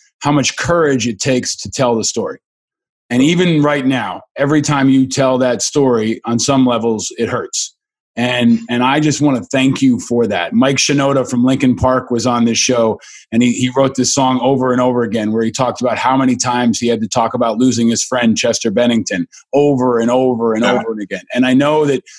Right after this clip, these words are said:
Speaker 1: you tell that story and those stories over and over again, and they are hard and, and painful, but I want you to know that we're grateful for them.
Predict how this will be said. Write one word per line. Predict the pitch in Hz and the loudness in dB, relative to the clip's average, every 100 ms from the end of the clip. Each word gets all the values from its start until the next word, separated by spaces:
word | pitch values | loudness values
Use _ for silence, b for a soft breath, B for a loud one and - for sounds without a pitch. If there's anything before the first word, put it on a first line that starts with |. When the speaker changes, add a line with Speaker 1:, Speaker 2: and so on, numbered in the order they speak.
| B 127 | B -2
Speaker 1:
you | 151 180 170 143 - | 0 2 2 0 -2
tell | - 143 135 | 0 2 2
that | 131 123 | 0 -2
story | - 147 143 127 | -2 0 2 4
and | 120 127 | 4 4
those | 139 131 | 2 0
stories | - 135 127 120 113 - | 0 0 2 2 -2 -4
over | 135 139 127 123 117 | 0 2 2 0 0
and | 117 120 | -2 0
over | 127 117 117 | 0 0 -2
again, | 104 107 101 92 B B B B | -2 -4 -4 -8 B B B B
and | 123 135 | 0 2
they | 139 135 131 | 2 0 0
are | 127 127 120 120 | 0 2 0 -2
hard | - 165 165 135 117 120 _ _ 113 | -2 2 2 2 -2 -6 _ _ -6
and, | 117 117 113 | 0 0 0
and | 120 131 | 0 2
painful, | 147 143 135 131 120 | 2 2 2 0 0
but | 113 156 123 | 0 -2 2
I | |
want | 131 165 156 | 2 2 0
you | 170 | 2
to | 147 | 2
know | 135 131 | 2 2
that | 123 123 - 123 | 0 -2 -6 -2
we're | 135 | -2
grateful | 135 139 147 120 107 | 2 0 0 -2 -6
for | 101 85 | -6 -10
them. | - - | -10 -20